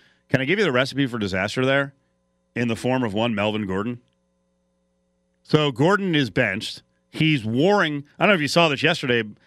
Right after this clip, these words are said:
but pregame, he's fighting with Charger fans who are talking trash to him on social media.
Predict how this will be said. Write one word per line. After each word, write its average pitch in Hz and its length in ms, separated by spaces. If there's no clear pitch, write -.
but 147 220
pregame, 175 420
he's 131 180
fighting 175 320
with 143 100
Charger 139 380
fans 117 260
who 117 80
are 110 80
talking 123 320
trash 120 280
to 156 80
him 175 180
on 123 80
social 139 320
media. 98 440